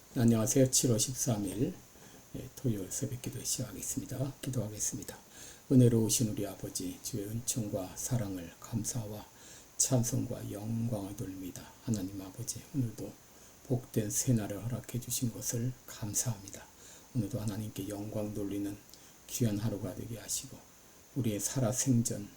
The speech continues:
우리의 삶을 통해서 많은 열매로 하나님의 기쁘시게 하는 귀한 삶이 되게 하여 주옵소서.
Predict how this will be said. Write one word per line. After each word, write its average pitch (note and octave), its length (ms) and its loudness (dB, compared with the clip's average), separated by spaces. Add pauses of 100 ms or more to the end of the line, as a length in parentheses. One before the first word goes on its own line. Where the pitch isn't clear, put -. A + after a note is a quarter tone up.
(400)
우리의 A#2 180 2
삶을 A#2 540 4
통해서 G2+ 460 -4 (1120)
많은 A2+ 760 0
열매로 G2+ 500 -2 (180)
하나님의 G2+ 440 0
기쁘시게 C3 640 -2
하는 A#2+ 340 4 (500)
귀한 A2 520 0 (320)
삶이 G2+ 500 0
되게 F#2+ 280 -4
하여 G2+ 280 -8
주옵소서. - 560 -6